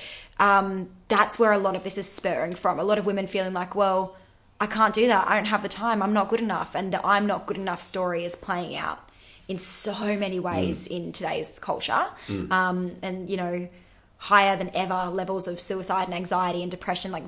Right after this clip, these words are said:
Speaker 1: I think forty percent of women in Australia between the ages of twenty and forty have diagnosed anxiety and depression. Um, I read that in an article from the,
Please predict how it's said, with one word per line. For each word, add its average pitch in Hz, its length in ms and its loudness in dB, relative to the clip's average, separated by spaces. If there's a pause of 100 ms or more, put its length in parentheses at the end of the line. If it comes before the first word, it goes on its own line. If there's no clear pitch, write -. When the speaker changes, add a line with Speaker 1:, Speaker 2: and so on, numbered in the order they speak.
(100)
Speaker 1:
I 196 60 -6
think 208 220 -8
forty 214 340 4
percent 208 320 -4
of 170 100 -6
women 180 300 -4
in 180 140 -6
Australia 175 640 0
between 180 400 -4
the 156 120 -4
ages 165 220 -4
of 170 140 -6
twenty 180 280 -4
and 165 80 -8
forty 185 540 -4 (260)
have 175 240 -2 (220)
diagnosed 175 680 0
anxiety - 380 -4
and - 80 -10
depression. - 500 -10 (140)
Um, 160 300 -10
I 165 80 -6
read 170 140 -10
that - 140 -8
in 156 80 -12
an 165 100 -8
article 170 480 -10 (120)
from 170 480 -12
the, 170 140 -12